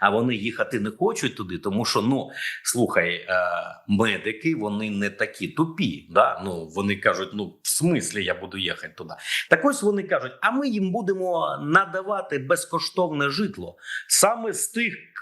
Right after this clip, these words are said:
квартирок, які ми конфіскували». Ну, тобто зараз, е, чиєсь житло,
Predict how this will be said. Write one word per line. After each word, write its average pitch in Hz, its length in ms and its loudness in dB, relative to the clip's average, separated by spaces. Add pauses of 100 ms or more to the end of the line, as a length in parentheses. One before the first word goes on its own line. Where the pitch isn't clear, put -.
(120)
квартирок, 165 800 2
які 175 320 -4
ми 190 220 2
конфіскували». - 1080 -2 (320)
Ну, 143 80 2
тобто - 640 2
зараз, 139 680 0
е, 92 520 0
чиєсь 110 680 0
житло, 131 580 0